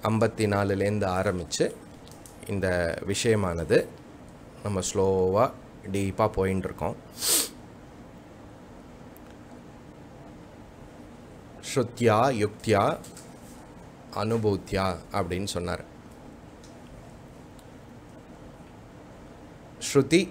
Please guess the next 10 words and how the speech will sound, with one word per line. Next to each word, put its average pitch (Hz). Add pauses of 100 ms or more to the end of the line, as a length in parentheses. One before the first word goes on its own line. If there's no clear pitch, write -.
(720)
வாக்கியம், 104 (2000)
மகா 104 (120)
வாக்கியம் 95 (280)
கொடுக்கக்கூடிய 107 (220)
அறிவு, 90 (1000)
ஜீவாத்ம 107
பரமாத்ம 95 (180)
ஐக்கியம், 87 (3750)
அந்த 127
ஞானத்தை 120